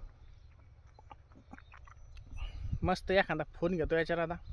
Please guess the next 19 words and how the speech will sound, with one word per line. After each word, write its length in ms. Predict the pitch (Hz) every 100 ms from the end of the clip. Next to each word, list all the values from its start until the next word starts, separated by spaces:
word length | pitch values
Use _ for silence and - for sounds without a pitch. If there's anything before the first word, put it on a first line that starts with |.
| - - - 165
iPhone. 240 | 170 170 180 - - - - - - - - - - - - - - - - - -
कापूस 380 | 233 285 254
होस 240 | 190 175 -
तर 100 | 226
काही 160 | 262
गॅरंटी 380 | 233 214 202 190
नाही, 140 | 185 165
पण 160 | 147 - - -
मी 100 | 190
म्हणा 260 | 190 139 160
लागलो, 240 | 190 196
"घेईन 300 | 185 151 160
iPhone, 380 | 175 185 - 170
हा 80 | 175
घेईन, 380 | 156 151 175 175
घेईन, 320 | 156 170 170
घेईन." 260 | 147 165 - - - - - - - - - -
का 60 |
हेच 200 | 143 185